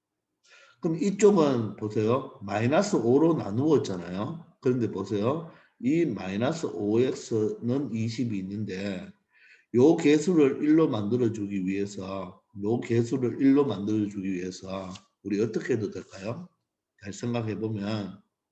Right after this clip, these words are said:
요렇게 해줘도 되나요? 요렇게. 마이너스 오분의 일을 곱해줘도 될까요? 양변에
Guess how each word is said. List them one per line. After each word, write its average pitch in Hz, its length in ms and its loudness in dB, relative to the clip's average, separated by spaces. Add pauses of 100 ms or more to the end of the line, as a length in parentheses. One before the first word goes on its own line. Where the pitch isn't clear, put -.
(1200)
요렇게 143 500 2
해줘도 110 400 -2
되나요? 104 500 -8 (920)
요렇게. - 320 -14 (1500)
마이너스 131 520 0
오분의 131 460 2
일을 143 200 0
곱해줘도 117 480 -2
될까요? 113 580 -6 (2500)
양변에 113 720 0